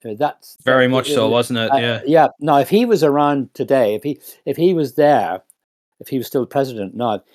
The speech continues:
Speaker 1: he would be coming down a ton of bricks on Massey, because the rule of law is everything. Even if you don't like it, even if it's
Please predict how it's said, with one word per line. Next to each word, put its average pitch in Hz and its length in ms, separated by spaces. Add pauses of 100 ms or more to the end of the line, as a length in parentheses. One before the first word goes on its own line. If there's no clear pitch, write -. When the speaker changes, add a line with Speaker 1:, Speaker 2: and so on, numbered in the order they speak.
(160)
Speaker 1:
he 262 240
would 208 160
be 135 100
coming 139 340
down 139 400 (180)
a 139 80
ton - 220
of 131 140
bricks - 460
on 120 200
Massey, 117 460 (380)
because 147 400 (240)
the 143 100
rule 180 220
of 151 120
law 139 300
is 139 140
everything. 147 360
Even 202 240
if 247 180
you 170 100
don't 196 220
like 165 280
it, 214 200
even 165 240
if 170 140
it's - 280